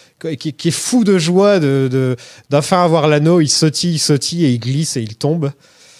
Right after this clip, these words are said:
Euh, ce que je me rappelle quand j'avais lu le livre, euh, entre la communauté de l'anneau et, entre la sortie de la communauté de l'anneau et la sortie des deux tours, j'avais lu les trois livres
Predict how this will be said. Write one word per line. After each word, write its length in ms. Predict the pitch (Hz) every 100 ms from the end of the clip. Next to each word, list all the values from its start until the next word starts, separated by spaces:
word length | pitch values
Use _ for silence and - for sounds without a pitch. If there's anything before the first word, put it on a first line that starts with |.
| _ _
Euh, 440 | 110 107 107 107 123
ce 120 | -
que 100 | 131
je 180 | 110 120
me 60 | 120
rappelle 320 | 110 139 143
quand 120 | 139
j'avais 240 | 120 107 110
lu 140 | 110
le 60 | 113
livre, 300 | 127 120 104
euh, 300 | 101 104 95 - 73 - _
entre 260 | 131 127 139
la 120 | 117
communauté 440 | 123 113 113 117
de 80 | 107
l'anneau 240 | 110 113 113
et, 320 | 104 104 107
entre 200 | 120 -
la 80 | 117
sortie 320 | - 123 -
de 60 | 117
la 60 |
communauté 440 | - 117 113 110 113
de 60 |
l'anneau 180 | 110 113
et 60 | 110
la 80 | 104
sortie 300 | 120 - 120
des 140 | 113
deux 120 | 110
tours, 240 | 113 135 120
j'avais 220 | 104 98
lu 120 | 104
les 120 | 110 104
trois 220 | - 107
livres 320 | 120 123